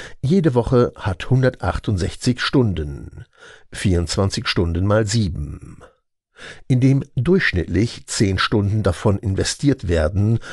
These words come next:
schafften es die Menschen, die zu Beginn ihrer Karriere ganz unten in ihrem Unternehmen standen,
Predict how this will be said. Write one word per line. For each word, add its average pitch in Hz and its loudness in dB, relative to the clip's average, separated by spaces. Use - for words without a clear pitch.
schafften - -2
es - 0
die 120 2
Menschen, 101 2
die 101 0
zu - 0
Beginn 95 0
ihrer 92 2
Karriere 95 2
ganz 101 0
unten 147 0
in 101 -6
ihrem 95 0
Unternehmen 87 -2
standen, 98 0